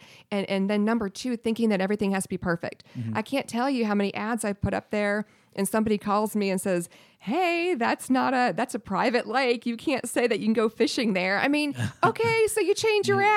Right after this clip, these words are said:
Speaker 1: ad, you know? You got someone to call you.
Speaker 2: <laughs> Yeah.
Speaker 1: You know, i-, it's not the end of the world.
Speaker 2: Uh-huh.
Speaker 1: And it's great to be able to say, "Hey, you know, I screwed up, but, uh, hey, this is still a great property."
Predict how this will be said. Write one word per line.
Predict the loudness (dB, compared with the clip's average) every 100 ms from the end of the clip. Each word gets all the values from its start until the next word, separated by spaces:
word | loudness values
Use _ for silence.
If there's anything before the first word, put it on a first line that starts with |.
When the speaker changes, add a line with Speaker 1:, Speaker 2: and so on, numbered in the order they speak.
| 4
Speaker 1:
ad, | 4
you | 2
know? | 4 4 4
You | 4 2
got | 2 0 2
someone | 2 2
to | 0
call | 2 4 4
you. | 2 0 0 -2
Speaker 2:
<laughs> |
Yeah. | -2 -2 -2
Speaker 1:
You | 0
know, | 4 4 2
i-, | 0
it's | -4 -4 0
not | 0 0 -2
the | 0
end | 2
of | 2
the | 2
world. | 2 2 0 -4
Speaker 2:
Uh-huh. | -8 -8 0
Speaker 1:
And | 2
it's | 2
great | -2 -2 -2 0
to | -2
be | -2
able | 0 -2
to | -2
say, | -2 -2
"Hey, | 0 -2
you | 0
know, | 0 0
I | -2
screwed | -4 0 2
up, | 2 0 0
but, | -2 -2 -2
uh, | -2 -2
hey, | -2 -2
this | -2 -2
is | -2
still | 0
a | 0
great | 0 -2
property." | -4 -4 -4 -4